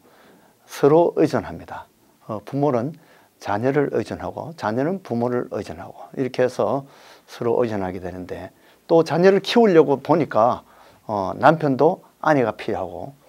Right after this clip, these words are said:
아내도 자녀를 키우려니까, 어, 남편이 필요하죠. 이렇게 서로 의존하게 됩니다. 그래서, 어, 철이 든 남편들은 일이나 취미,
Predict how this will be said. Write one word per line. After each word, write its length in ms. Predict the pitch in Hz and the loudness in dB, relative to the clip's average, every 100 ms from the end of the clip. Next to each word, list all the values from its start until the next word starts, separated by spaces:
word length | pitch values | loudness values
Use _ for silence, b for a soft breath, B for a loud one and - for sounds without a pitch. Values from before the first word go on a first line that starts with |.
| b b | b b
아내도 480 | - 165 170 175 - | 0 2 4 2 2
자녀를 340 | - 127 160 165 | -2 0 2 -2
키우려니까, 640 | - 160 143 151 190 190 b b b b - | 0 2 2 2 0 0 b b b b -10
어, 340 | 98 95 101 - | -8 -8 -10 -10
남편이 600 | 104 110 127 139 175 202 _ | -6 -6 -4 -4 -4 -8 _
필요하죠. 520 | - 143 92 - - - _ | -16 -8 -8 -8 -18 -20 _
이렇게 220 | 156 151 156 | -6 -2 -2
서로 400 | - 175 185 B B B | 2 4 4 B B B
의존하게 440 | 165 123 110 92 92 | 2 2 0 -6 -12
됩니다. 400 | - - - - _ | -14 -18 -20 -20 _
그래서, 400 | - 131 131 123 B B B B B - | -6 -4 -4 -6 B B B B B -10
어, 300 | 104 104 107 | -6 -6 -8
철이 300 | - 202 190 170 | -4 0 2 4
든 340 | 165 147 - | 2 2 -4
남편들은 840 | - 120 143 131 120 107 101 117 87 _ b b b b 131 | -6 -4 -4 -4 -6 -6 -6 -8 -12 _ b b b b 0
일이나 460 | 135 147 151 131 | 2 4 2 0
취미, 580 | 135 - 160 156 135 | -4 -4 0 2 0